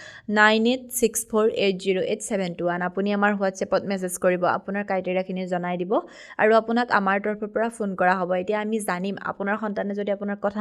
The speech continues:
নুশুনে, ভেলু নিদিয়ে, আপোনাক বেয়া বেয়া কথাৰে গালি গালাজ পাৰে বা আপুনি যদি সন্তানটোক ভাল কাৰণে কিবা এটা কৈছে, অবভিয়াছলি মাক দেউতাকে ভালৰ কাৰণে কয়, সন্তানে আপোনাৰ কথাটোক অৱজ্ঞা কৰে, তেতিয়া আপুনি কি কৰিব? তেতিয়া আপুনি এই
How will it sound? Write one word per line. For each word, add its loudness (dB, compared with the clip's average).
নুশুনে, -2
ভেলু 6
নিদিয়ে, 6
আপোনাক 0
বেয়া 4
বেয়া 4
কথাৰে 0
গালি 2
গালাজ 2
পাৰে 4
বা 6
আপুনি 2
যদি 6
সন্তানটোক 0
ভাল 2
কাৰণে 4
কিবা 4
এটা 4
কৈছে, -4
অবভিয়াছলি 0
মাক -2
দেউতাকে 0
ভালৰ 4
কাৰণে 2
কয়, 2
সন্তানে 0
আপোনাৰ -4
কথাটোক -4
অৱজ্ঞা -2
কৰে, 0
তেতিয়া -2
আপুনি -4
কি -6
কৰিব? 2
তেতিয়া 2
আপুনি 0
এই 8